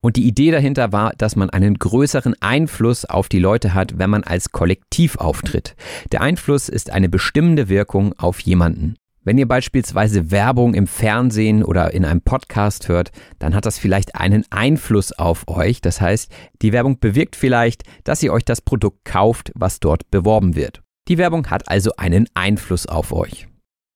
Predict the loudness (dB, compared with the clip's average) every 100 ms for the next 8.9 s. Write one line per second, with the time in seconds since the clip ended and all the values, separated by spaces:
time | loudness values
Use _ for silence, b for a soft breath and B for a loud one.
0 | -2 0 2 0 -2 -2 0 0 0 2
1 | 2 2 2 2 2 2 2 2 2 2
2 | 2 0 -2 -2 -2 0 0 2 2 0
3 | 0 0 0 0 -4 -2 2 2 2 0
4 | 0 0 0 -4 -2 0 -2 0 -2 -2
5 | -6 B B 0 2 4 4 4 2 2
6 | 2 2 0 B B B -2 0 0 0
7 | 0 0 0 0 2 0 0 -2 -2 -2
8 | -2 0 -2 2 2 4 2 -2